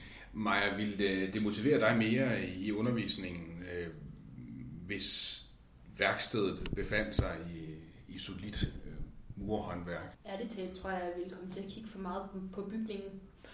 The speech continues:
Speaker 2: Det ville da helt klart skabe en faglig stolthed at være sådan, "Øj, og det der, øh, den der spidsbue,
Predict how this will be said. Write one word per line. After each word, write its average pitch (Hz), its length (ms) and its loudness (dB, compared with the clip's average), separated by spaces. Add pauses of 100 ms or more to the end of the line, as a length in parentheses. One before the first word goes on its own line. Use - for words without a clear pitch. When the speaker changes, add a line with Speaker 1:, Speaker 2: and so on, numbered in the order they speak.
Speaker 2:
Det 220 120 2
ville 220 180 6
da 196 60 4
helt 262 240 0
klart 214 180 0
skabe 214 320 -2 (280)
en 214 160 0
faglig 196 340 2
stolthed 220 460 0
at 170 100 0
være - 180 -8
sådan, 220 220 -2 (420)
"Øj, 247 100 4 (120)
og 220 60 -4 (100)
det 269 140 6
der, 220 380 4 (100)
øh, 180 560 0 (920)
den 214 100 0
der 214 120 8
spidsbue, 220 720 2